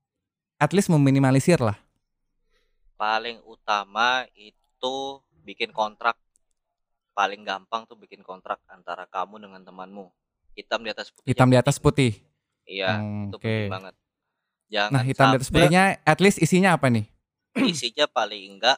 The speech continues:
Speaker 2: kesepakatan, kesepakatan, kesepakatan, kesepakatan yang sudah kalian tentukan di awal. Soalnya kan kalau bisnis sama teman, pastinya kan nanti, kan seringnya kasusnya kan orang mikir,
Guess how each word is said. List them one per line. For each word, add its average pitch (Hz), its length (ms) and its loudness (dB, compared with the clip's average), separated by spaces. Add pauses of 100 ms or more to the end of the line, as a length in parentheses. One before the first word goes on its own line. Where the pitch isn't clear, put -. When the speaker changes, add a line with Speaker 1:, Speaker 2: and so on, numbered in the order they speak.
(120)
Speaker 2:
kesepakatan, 113 680 -6
kesepakatan, 101 640 -6 (240)
kesepakatan, 104 760 -4
kesepakatan 90 920 -10 (680)
yang 120 280 0
sudah 113 680 -4 (460)
kalian 110 400 -2
tentukan 131 420 -4
di 123 120 -6
awal. 120 420 2 (220)
Soalnya 98 360 -2
kan 160 200 -2
kalau 131 220 -2
bisnis 117 280 -14
sama 104 220 -8
teman, 135 400 -8
pastinya - 340 -8
kan 151 160 -4
nanti, 127 340 -12 (680)
kan 151 160 2
seringnya 185 300 -2
kasusnya 160 440 -4
kan 208 140 -2
orang 170 260 -2
mikir, 175 200 -16